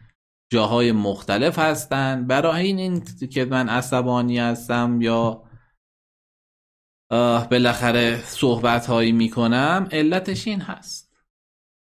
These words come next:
وگرنه، اه، م-، می‌شه خیلی، آه، ری-، ریلکس هم بکنی و بگی خب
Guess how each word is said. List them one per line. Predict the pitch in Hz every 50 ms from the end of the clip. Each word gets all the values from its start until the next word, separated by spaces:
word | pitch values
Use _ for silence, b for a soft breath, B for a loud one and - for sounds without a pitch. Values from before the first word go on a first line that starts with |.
| _ _ _ _ _ _ _ _ _ _ - 104
وگرنه، | 117 127 127 127 127 127 123 131 131 135 135 131 123 113 - - - - _ - _ _ _ -
اه، | 110 113 110
م-، | 113 117 120 139 143 127 123 120 127
می‌شه | 147 160 175 165 139 - 156 139
خیلی، | 139 165 160 160 160 151 151 170
آه، | 185 180 180 175 170
ری-، | 170 170 170 170 160 156 139 151 160 156 160
ریلکس | 165 165 170 175 175 175 165 - - 170
هم | 156 151 151
بکنی | 156 165 160 - 160 156 151 151 151 147
و | 147 143 143 143 147
بگی | 170 170 165 165 156
خب | - - 165 156